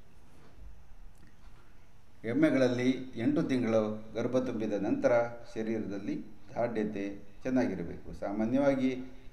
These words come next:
ಕರು ಹಾಕಿದ ಮೂರು ತಿಂಗಳ ನಂತರ ನಾವು ಗರ್ಭ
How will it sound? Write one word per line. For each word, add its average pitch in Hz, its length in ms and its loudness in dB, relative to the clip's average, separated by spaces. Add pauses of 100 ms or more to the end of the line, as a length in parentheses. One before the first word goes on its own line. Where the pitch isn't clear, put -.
(320)
ಕರು 160 200 6
ಹಾಕಿದ 127 480 4 (1120)
ಮೂರು 135 380 0
ತಿಂಗಳ 107 340 -2
ನಂತರ 110 520 -2 (960)
ನಾವು 110 300 0
ಗರ್ಭ 113 240 0